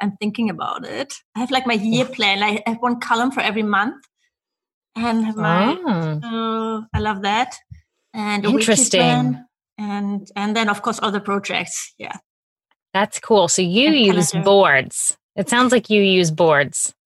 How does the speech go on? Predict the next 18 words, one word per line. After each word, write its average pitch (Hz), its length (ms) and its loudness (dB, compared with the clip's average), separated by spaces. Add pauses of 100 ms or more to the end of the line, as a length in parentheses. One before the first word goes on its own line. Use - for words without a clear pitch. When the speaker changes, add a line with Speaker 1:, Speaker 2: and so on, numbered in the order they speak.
(500)
Speaker 1:
I 285 120 2
use 370 180 0
both. 180 560 -2
Like, 220 320 0
I 233 100 0
use 262 260 -2
boards 240 580 0
for 330 120 -8
things 240 460 -2
like 220 180 0
the 214 80 -2
yearly 277 400 0
plan, 269 420 0
also 269 260 0
for 254 100 -4
my 208 140 2
podcast 262 580 -2
calendar. 269 540 0